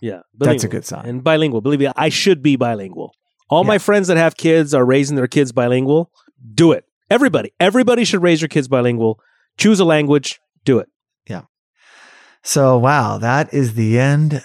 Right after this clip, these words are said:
Speaker 2: of our Fan Appreciation Volume Two, Sal. We've covered it. We've caught up from our inception in August twenty nineteen through March of twenty twenty-one.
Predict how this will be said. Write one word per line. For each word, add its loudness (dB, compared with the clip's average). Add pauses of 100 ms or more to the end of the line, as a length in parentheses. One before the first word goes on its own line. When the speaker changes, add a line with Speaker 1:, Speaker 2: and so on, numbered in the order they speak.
Speaker 2:
of -8
our -12
Fan -4
Appreciation -4
Volume -6
Two, -4
Sal. -8
We've -12
covered 0
it. -2
We've -4
caught -2
up 0
from -2
our 0
inception -4
in 0
August -2
twenty -2
nineteen -6 (380)
through -8
March -4 (420)
of -10
twenty -2
twenty-one. -2